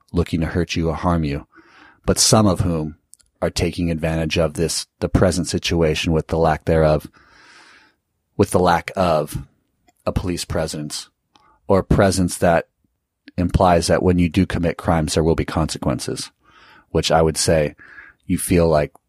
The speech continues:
at this point, there isn't really that. Everyone's kind of in a situation where they're taking care of themselves and their own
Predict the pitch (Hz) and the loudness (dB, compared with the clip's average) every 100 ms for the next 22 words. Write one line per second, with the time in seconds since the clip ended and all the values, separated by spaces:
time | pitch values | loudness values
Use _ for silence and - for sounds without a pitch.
0 | _ - - 90 - - 80 76 - _ | _ -6 -2 -2 0 0 0 -2 -8 _
1 | _ _ _ - 82 - 82 78 - 80 | _ _ _ -4 -2 0 -2 -4 -6 -4
2 | 78 76 76 69 - _ _ _ _ _ | -4 -2 -4 -4 -6 _ _ _ _ _
3 | _ _ - 87 90 80 - - 87 78 | _ _ -2 2 4 2 0 -2 0 0
4 | 69 - _ _ _ _ _ _ _ _ | -2 -8 _ _ _ _ _ _ _ _
5 | 90 87 - 85 - 85 78 - 82 80 | 0 2 2 0 2 2 2 0 0 2
6 | 78 78 _ _ _ _ - 87 82 - | 2 -2 _ _ _ _ -10 -6 -4 -2
7 | 87 85 - 87 78 80 76 - - 101 | -2 -2 -2 0 0 -2 -4 -2 0 4
8 | 95 90 - 80 78 - 90 90 87 | 4 2 -2 -2 -2 0 0 2 0